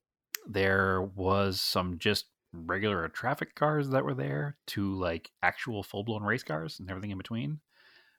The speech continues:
My biggest issue is that it was a hundred dollars to enter a car on the show. And it was, like, full-on, like, concourse style judging,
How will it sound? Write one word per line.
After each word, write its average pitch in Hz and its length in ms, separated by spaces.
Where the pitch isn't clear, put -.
My 95 360
biggest 131 480
issue 123 480
is 92 100
that 98 140
it 98 40
was 92 140
a 78 80
hundred 104 460
dollars 120 420
to - 100
enter 90 160
a 80 60
car 92 220
on 131 60
the 147 60
show. 175 320
And 82 800
it 104 80
was, 92 160
like, 85 220
full-on, 104 600
like, 82 300
concourse 95 720
style 90 400
judging, 92 480